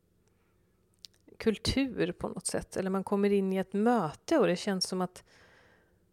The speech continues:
ehm, det finns en öppenhet för en massa olika perspektiv och ett utforskande.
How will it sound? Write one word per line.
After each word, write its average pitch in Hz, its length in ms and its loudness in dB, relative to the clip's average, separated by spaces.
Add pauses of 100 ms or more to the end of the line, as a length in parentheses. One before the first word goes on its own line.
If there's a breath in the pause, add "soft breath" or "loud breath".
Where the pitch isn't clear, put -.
(960)
ehm, 185 640 -4 (640 loud breath)
det 202 220 2
finns 196 300 0
en 196 220 -2
öppenhet - 1080 0
för 170 220 2
en 175 320 0
massa 214 440 2
olika 185 580 0 (480 soft breath)
perspektiv 202 960 0
och - 300 -4
ett 185 140 -2
utforskande. 196 1200 -2